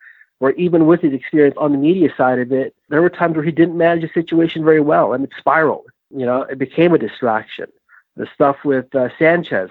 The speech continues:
last year, even if he's probably right about that tough love, talking about that defense behind the plate, you know, it raised your eyebrows of, because of the way it was handled. And, you know, things like that happen everywhere, but they tend to get magnified here. So having a guy like Boone,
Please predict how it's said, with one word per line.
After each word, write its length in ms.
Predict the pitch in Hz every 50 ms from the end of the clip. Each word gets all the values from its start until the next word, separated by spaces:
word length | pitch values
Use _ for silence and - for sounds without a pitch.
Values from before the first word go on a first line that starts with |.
| -
last 320 | - 104 113 113 110 110 - _
year, 300 | _ 117 92 - - - _ -
even 240 | 175 175 180 170 165
if 100 | 156 151
he's 140 | - 156 135 - -
probably 380 | - - 170 165 156 156 143
right 240 | 139 151 170 185 180
about 260 | 147 135 127 120 - -
that 200 | 120 110 - _
tough 220 | - 135 123 - _
love, 240 | 123 123 117 113 _
talking 300 | - 135 135 - 135 123
about 240 | 120 120 120 _
that 180 | 131 117 110 117
defense 480 | 127 139 147 143 - - 127 113 - -
behind 300 | 123 120 131 123 113 101
the 40 |
plate, 380 | - _ 160 165 175 151 131 _ _
you 120 | 156 139
know, 240 | 127 131 151 180 _ _ _
it 180 | 151 135 - _ _ _
raised 380 | - 135 120 135 151 165 156 -
your 80 | 151 139
eyebrows 640 | 135 165 190 185 147 139 127 120 117 107 107 113
of, 160 | 120 110 117 - _ _
because 240 | - 143 - 143 135
of 80 | 131 131
the 40 | 127
way 140 | 123 127
it 80 | 131 123
was 100 | 120 107 - -
handled. 380 | 139 143 147 143 117 92 95
And, 260 | 104 110 113 110 110 _ - - - - - _ _
you 160 | - 151 143
know, 220 | 123 120 123 127 _ _ _ 147 _ _
things 200 | - 165 180 175
like 160 | 180 180 180
that 120 | 190 170 147
happen 320 | 160 170 165 165 160 143 -
everywhere, 400 | 156 170 165 165 160 147 139 127
but 160 | 127 127 -
they 60 | 123
tend 240 | 117 - - 151 147
to 40 | 143
get 180 | 131 127 110 120
magnified 720 | 123 131 127 127 123 131 123 117 - - 120 113 107 104
here. 400 | - _ 135 123 117 107 104 -
So 120 | - 123
having 260 | - 131 131 135 139 131
a 80 | 123
guy 160 | 120 127 120
like 260 | 123 123 117 110 _ _
Boone, 400 | - 123 127 123 117 110 107